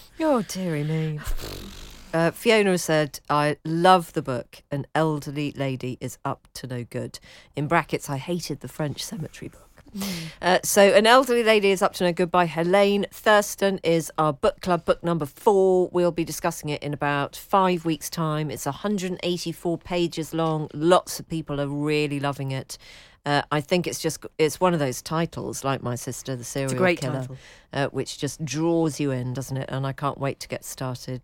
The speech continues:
Speaker 1: myself. Uh, and, uh, Fiona has very much enjoyed it. So thank you for that.
Speaker 2: And,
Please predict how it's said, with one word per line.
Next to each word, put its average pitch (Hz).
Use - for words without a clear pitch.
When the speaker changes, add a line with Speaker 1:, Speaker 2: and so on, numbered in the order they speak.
Speaker 1:
myself. 123
Uh, 135
and, 131
uh, 127
Fiona 123
has 127
very 151
much -
enjoyed 117
it. -
So 110
thank 123
you 107
for -
that. 175
Speaker 2:
And, 156